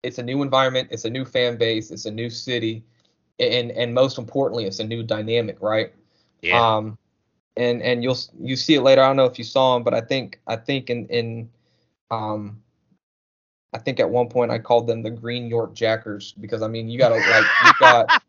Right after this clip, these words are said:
Speaker 2: <laughs>
Speaker 1: you've got Aaron, you got Lazard, you've got Nathaniel Hackett, right? Like, you, you've got all
Speaker 2: Whoa,
Speaker 1: these
Speaker 2: whoa, wait, wait, Special Delivery Hackett's back?
Speaker 1: Special Delivery Hackett, 'cause he was, you gotta remember, he was the O C in Green Bay before he went to Denver,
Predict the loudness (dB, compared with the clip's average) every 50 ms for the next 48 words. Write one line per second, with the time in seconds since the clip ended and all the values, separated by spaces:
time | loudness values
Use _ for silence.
0 | _ -4 -2 -2 -2 -4 _ -16 -10 -6 -6 -6 -6 -8 -8 -10 -12 -14 -16 -18
1 | -18 -12 -10 -2 2 4 4 4 4 4 4 4 6 4 4 2 0 -2 -4 0
2 | 2 4 4 4 2 0 -4 2 4 6 8 8 8 6 4 2 -4 0 2 2
3 | 4 2 2 -2 -6 -6 -4 -4 -4 -4 -2 0 0 -2 0 0 0 0 0 0
4 | 0 -4 -8 -8 -6 -4 -2 2 2 2 2 0 -2 -4 -4 -8 -12 -10 -12 -14
5 | -6 0 2 4 4 2 2 4 6 6 6 6 4 2 0 0 0 0 -2 -2
6 | -2 -4 -4 -4 -4 -4 -6 -6 -8 -10 -8 -8 -8 -8 -8 -8 -6 -4 -4 -4
7 | -4 -2 -4 -4 -4 -2 -2 -2 -2 -4 -8 -12 -10 -10 -8 -8 -8 -12 _ _
8 | -20 -10 0 2 4 4 4 2 0 0 0 4 4 4 4 4 0 -2 -2 0
9 | 0 0 0 0 -4 -8 -14 -12 -10 -10 -6 -4 -4 -4 -4 -6 -8 -10 -12 -8
10 | 0 4 4 4 4 2 -2 -4 -4 -6 -6 -4 -4 -2 0 0 0 -2 -4 -6
11 | -6 -6 -6 -6 -6 -6 -6 -8 -4 -2 0 0 0 0 -2 -6 -8 -10 -10 -10
12 | -10 -10 -12 -8 -4 -2 -2 -2 -2 -4 -4 -6 -6 -8